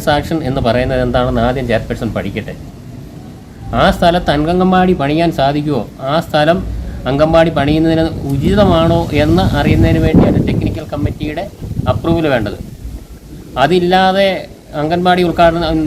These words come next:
തറക്കല്ലിടാൻ പറ്റുമോ? സാമാന്യ ബുദ്ധിക്ക് ഒന്ന് ചിന്തിച്ചാൽ മനസ്സിലാവുമല്ലേ? അപ്പോൾ ആർക്കാണ് വിവരം അല്ലെങ്കിൽ ബോധമില്ലാത്തതെന്ന് മനസ്സിലായില്ലേ? അതുപോലെ തന്നെ കട്ടപ്പനയിലെ പൊതുപ്രവർത്തകർ മുഴുവൻ, കട്ടപ്പന ഗവൺമെന്റ് ഹോസ്പിറ്റലിൽ, താലൂക്ക് ഹോസ്പിറ്റലിൽ വെച്ചാണ് ഒരു പരിപാടിയിൽ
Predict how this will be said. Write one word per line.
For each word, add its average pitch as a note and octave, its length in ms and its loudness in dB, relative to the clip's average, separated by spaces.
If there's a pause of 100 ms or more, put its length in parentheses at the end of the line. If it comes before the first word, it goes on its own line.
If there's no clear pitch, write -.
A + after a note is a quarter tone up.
തറക്കല്ലിടാൻ D#3+ 500 2
പറ്റുമോ? C3 220 -4 (380)
സാമാന്യ D#3 460 2
ബുദ്ധിക്ക് F3 340 0 (160)
ഒന്ന് D#3 180 0
ചിന്തിച്ചാൽ D#3 320 -2
മനസ്സിലാവുമല്ലേ? D3 480 0 (140)
അപ്പോൾ C3+ 140 -4 (100)
ആർക്കാണ് D#3+ 440 0 (680)
വിവരം D#3+ 300 2 (180)
അല്ലെങ്കിൽ D3 340 0
ബോധമില്ലാത്തതെന്ന് D#3 800 0
മനസ്സിലായില്ലേ? C3+ 420 0 (540)
അതുപോലെ E3+ 380 2
തന്നെ G3 200 2 (160)
കട്ടപ്പനയിലെ F#3 640 0 (440)
പൊതുപ്രവർത്തകർ F#3+ 680 0 (100)
മുഴുവൻ, F3+ 280 2 (600)
കട്ടപ്പന E3+ 320 -2 (280)
ഗവൺമെന്റ് E3 460 0
ഹോസ്പിറ്റലിൽ, C#3+ 640 -4
താലൂക്ക് D#3+ 300 2
ഹോസ്പിറ്റലിൽ D3+ 380 -4
വെച്ചാണ് C#3 340 -4
ഒരു B2 80 -4
പരിപാടിയിൽ B2+ 400 0